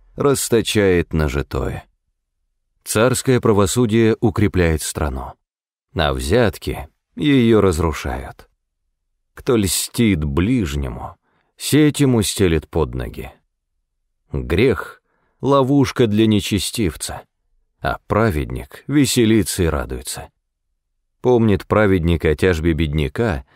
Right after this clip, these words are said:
а нечестивый и знать не хочет. Наглые люди баламутят город — а мудрые утихомирят ярость.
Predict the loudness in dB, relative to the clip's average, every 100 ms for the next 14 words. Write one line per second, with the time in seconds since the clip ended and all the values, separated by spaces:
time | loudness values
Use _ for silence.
0 | _ -2 0 2 2 0 -4 -4 -2 0
1 | 2 2 2 0 -2 -4 -4 -6 -10 -10
2 | -14 -14 -20 _ _ _ _ _ _ _
3 | _ _ _ -4 0 2 4 4 4 4
4 | 4 2 2 4 4 4 2 2 0 -2
5 | 0 0 0 -4 -10 -20 _ _ _ _
6 | -4 -2 0 0 0 -2 -2 -8 -14 _
7 | _ _ _ _ -2 0 2 2 2 4
8 | 2 0 -2 -6 -6 -10 -12 -16 -18